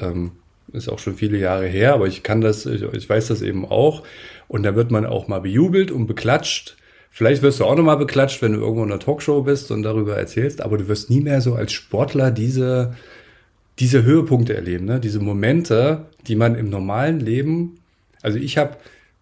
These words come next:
Glücksgefühle, ja, vielleicht durch die Geburt meiner Kinder so erlebt oder vielleicht auch Hochzeit und man hat so,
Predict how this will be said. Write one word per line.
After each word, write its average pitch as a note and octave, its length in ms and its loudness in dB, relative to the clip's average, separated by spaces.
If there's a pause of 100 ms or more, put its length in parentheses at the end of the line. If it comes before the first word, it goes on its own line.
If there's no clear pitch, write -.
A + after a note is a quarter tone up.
(400)
Glücksgefühle, C#3+ 1000 2 (240)
ja, D3 180 2
vielleicht A#2 340 2
durch G#2+ 140 0
die A2 80 -2
Geburt A#2 300 -2
meiner F#2+ 200 -2
Kinder F3 440 2
so D#3 140 -2
erlebt D#3 400 0
oder F#2 240 0
vielleicht F2 260 -6
auch - 140 -8
Hochzeit A2 580 0
und F#2+ 120 -4
man F#2 120 -2
hat G2 200 -4
so, F#2+ 160 -6